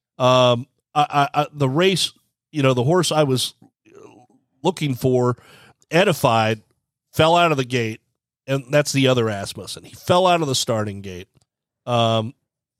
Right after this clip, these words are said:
trailed the field, got the pace set up, made a huge move on the turn, sweeping wide.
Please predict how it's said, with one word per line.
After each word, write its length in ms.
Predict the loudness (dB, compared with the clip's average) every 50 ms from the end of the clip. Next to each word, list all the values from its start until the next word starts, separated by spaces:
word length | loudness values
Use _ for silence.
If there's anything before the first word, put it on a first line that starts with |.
| _
trailed 340 | -2 0 2 4 4 2 0
the 60 | -2
field, 520 | -4 -4 -2 -2 -2 -2 -2 -4 -6 -10 -16 _ _ _ _ _ _ _ _ _ _ _ _ _ _
got 300 | 0 2 2 2 2 0
the 100 | -2 -2
pace 360 | -2 0 0 0 0 0 0 -2
set 240 | -2 -2 -2 -2 -4
up, 180 | -8 -14 -18 _ _ _ _ _ _ _ _ _ _
made 220 | 0 2 2 2 4
a 140 | 2 2 0
huge 800 | -2 -4 -10 -8 -4 -2 0 0 0 0 0 -2 -4 -6 -6 -2
move 300 | 0 0 0 0 0 0
on 120 | 0 0
the 60 | -2 -4
turn, 460 | -4 -2 0 0 0 0 -2 -4 -6
sweeping 500 | -8 -4 -2 -2 -2 -2 -4 -4 -4 0
wide. 460 | 0 2 2 2 2 2 0 -2 -6